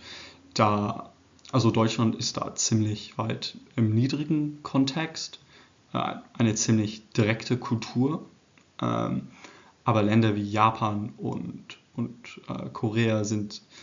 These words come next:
sind da viel indirekter mit der, ähm, Kommunikation. Ähm, und ja, dieses kann zu Konflikte führen,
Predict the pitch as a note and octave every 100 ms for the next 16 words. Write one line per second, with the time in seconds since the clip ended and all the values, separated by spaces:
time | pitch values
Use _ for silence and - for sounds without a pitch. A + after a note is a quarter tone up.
0 | - - A2+ A2 - - - D#3 D3+ B2+
1 | A#2+ C#3 B2+ G#2 G#2 - G#2+ G2+ - _
2 | A2 G#2 A2 G#2 G#2 - - F#2 F#2 -
3 | - - _ - - - A#2 G#2+ - A2
4 | - - - - - _ _ _ _ _
5 | _ _ _ - - - - A2 G#2 G2+
6 | G#2 - - - - - - _ B2+ A2+
7 | G#2 A2 - - B2+ - - A#2 A#2 -
8 | A2 - A#2 A2 - - A2 D3+ D3+ -
9 | D3+ C#3+ - C#3+ C#3+ D3+